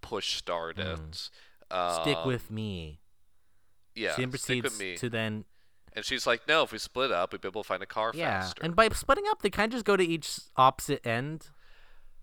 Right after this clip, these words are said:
Speaker 1: Well, so, yeah, she's about to go to the second floor, and then they, they go up to the same floor together, and then, like, sh-, and then, like, he's like, "Brianna, stick with me!" He's, like, really loud.
Speaker 2: <laughs> He's
Speaker 1: And
Speaker 2: so
Speaker 1: then she's
Speaker 2: fucking
Speaker 1: just
Speaker 2: loud.
Speaker 1: like, and he's just like,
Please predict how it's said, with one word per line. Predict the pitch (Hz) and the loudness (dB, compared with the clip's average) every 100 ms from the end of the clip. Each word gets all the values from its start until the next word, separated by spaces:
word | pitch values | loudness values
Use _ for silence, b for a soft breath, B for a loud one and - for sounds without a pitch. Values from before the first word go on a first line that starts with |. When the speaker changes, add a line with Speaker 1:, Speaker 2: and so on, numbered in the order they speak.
| - - | -6 4
Speaker 1:
Well, | 196 | 6
so, | 185 - 202 | 6 4 4
yeah, | 190 185 | 8 8
she's | 160 170 | 6 4
about | 175 202 | 4 6
to | |
go | 247 | 4
to | 202 | 0
the | |
second | 170 151 143 | 4 4 4
floor, | 139 131 | 4 4
and | 120 117 117 | 4 2 2
then | |
they, | 117 110 | 0 0
they | |
go | 117 120 | 2 2
up | 120 | 2
to | |
the | 127 | -4
same | - | -4
floor | 120 120 | -2 -2
together, | 107 101 104 101 92 | -2 2 2 2 0
and | - 104 | 0 0
then, | 107 107 | 2 2
like, | 104 98 101 | 4 2 2
sh-, | - - - | -4 -4 -4
and | 120 113 | -4 -2
then, | 107 104 | -4 0
like, | 95 95 | 0 0
he's | - 104 | -6 -4
like, | 101 92 - | -2 -2 -2
"Brianna, | - 196 240 262 233 131 - B | 6 10 10 10 6 2 -2 B
stick | - - 262 269 | 0 2 4 8
with | 269 | 8
me!" | 220 208 180 131 95 | 10 8 8 6 2
He's, | 107 - | -4 -6
like, | 127 | -4
really | 113 156 110 | 0 0 2
loud. | 87 107 80 82 85 165 | 4 6 4 0 -2 -4
Speaker 2:
<laughs> | |
He's | 175 | -4
Speaker 1:
And | - | -2
Speaker 2:
so | - 170 | 2 2
Speaker 1:
then | - | 2
she's | 285 120 | -2 0
Speaker 2:
fucking | 123 | 0
Speaker 1:
just | 101 | 2
Speaker 2:
loud. | 110 | 4
Speaker 1:
like, | 101 - b b b b - | 4 2 b b b b -2
and | 127 | -2
he's | 127 | -2
just | 127 | -2
like, | 127 110 | 2 0